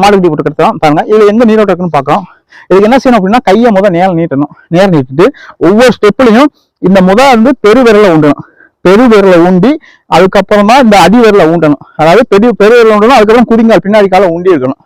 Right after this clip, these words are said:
பாருங்க, முத பூமியை அழுத்தி அதுக்கப்புறம் இந்த காலை ஊண்டணும்.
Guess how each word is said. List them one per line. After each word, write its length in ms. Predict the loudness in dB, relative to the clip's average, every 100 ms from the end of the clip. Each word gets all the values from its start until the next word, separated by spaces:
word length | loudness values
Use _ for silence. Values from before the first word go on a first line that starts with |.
| _ _ _ _ -6
பாருங்க, 200 | -6 -6 -14 _ _ _ _
முத 160 | -2 -2 0
பூமியை 280 | 0 2 2
அழுத்தி 340 | 2 0 0 -2 -2 _ _ _ _ _ -2
அதுக்கப்புறம் 440 | 0 2 2 2
இந்த 100 | 0 0
காலை 160 | 0 0
ஊண்டணும். 260 | 0 -4